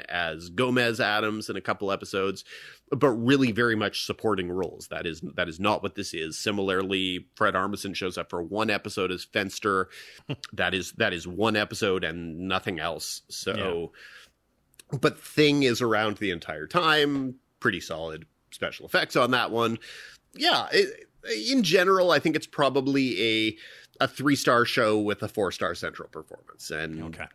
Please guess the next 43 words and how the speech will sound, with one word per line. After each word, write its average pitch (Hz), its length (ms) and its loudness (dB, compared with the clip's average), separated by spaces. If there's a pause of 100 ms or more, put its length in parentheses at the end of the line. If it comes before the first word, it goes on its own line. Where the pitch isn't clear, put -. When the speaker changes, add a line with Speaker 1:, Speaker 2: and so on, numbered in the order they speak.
(220)
Speaker 1:
nothing 147 340 0
too 135 160 0
wrong 98 220 0
with 98 120 -4
that. 98 140 4
And 131 120 4
it's 127 100 -4
also, 123 320 4
it's 110 100 -4
only 98 320 -2
eight 98 80 2
episodes. 90 760 -2
It's, 85 200 -4
Speaker 2:
Right. 95 240 0
Speaker 1:
uh, 82 460 -4
they're, 85 180 -4
they're 80 140 -8
pretty 107 220 -6
quick 92 260 -2
episodes. 85 580 -4
So 85 420 -2
if 95 220 -4
you 95 60 -6
just 110 220 0
wanna 110 180 0
watch 104 300 0
it 104 100 -6
to 101 140 -6
enjoy 92 400 -2
what 87 120 -4
Jenna 92 220 -4
Ortega 85 420 -4
is 82 140 -14
doing, 123 400 2 (240)
I 92 80 -8
strongly 85 480 -8
endorse - 320 -16
that. 50 140 -16 (300)
Speaker 2:
Cool. 76 260 -12 (160)
All 113 80 -2
right. 90 180 -6
And 127 140 4
I, 131 180 4